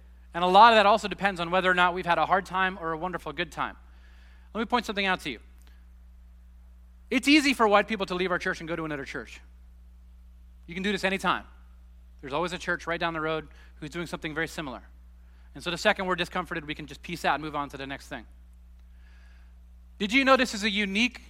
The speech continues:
white perspective? Did you know the other cultures in the city in which you live don't have that privilege? That when they have problems in their church, they have to work it out. Do you know why? Because there's not another Chinese or Hmong church, or there's not very many African-American churches, there's not another Spanish church that speaks their dialect, or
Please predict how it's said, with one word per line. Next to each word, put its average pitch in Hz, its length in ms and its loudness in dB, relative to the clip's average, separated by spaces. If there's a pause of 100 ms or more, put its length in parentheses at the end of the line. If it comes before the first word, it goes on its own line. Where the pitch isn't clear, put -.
(200)
white 180 340 0
perspective? - 440 -4 (1500)
Did 180 160 -6
you 277 100 2
know 220 280 4 (260)
the 190 120 -2
other 226 200 4
cultures 175 500 -2 (140)
in 170 100 -8
the 165 60 -8
city 196 220 -6
in 190 60 -4
which 185 180 -8
you 185 40 -6
live 165 260 -6 (440)
don't 180 160 -6
have 180 160 0
that 170 160 -4
privilege? 135 420 -12 (640)
That 143 100 -8
when 226 180 4
they 240 80 4
have 226 160 6
problems 220 340 4
in 190 80 -4
their 185 100 -2
church, 185 240 -8
they 180 80 -4
have 180 140 -2
to 156 60 -10
work 170 220 -4
it 165 60 -2
out. 110 160 -2
Do 151 60 -12
you 170 60 -8
know 185 100 -4
why? 208 260 6 (680)
Because 175 220 -2
there's 180 160 -2
not 220 180 8
another 208 220 2
Chinese 196 500 -2
or 170 140 -8
Hmong 175 260 -4
church, 151 320 -8
or 175 160 -6
there's 175 160 -6
not 202 200 4
very 196 80 -2
many 190 160 -2
African-American 170 560 -2
churches, 151 260 -14
there's 156 180 -12
not 196 160 4
another 196 200 -2
Spanish 190 360 -6
church 170 200 -12
that 151 100 -16
speaks 180 220 -10
their 165 80 -6
dialect, 170 340 2
or 170 80 -8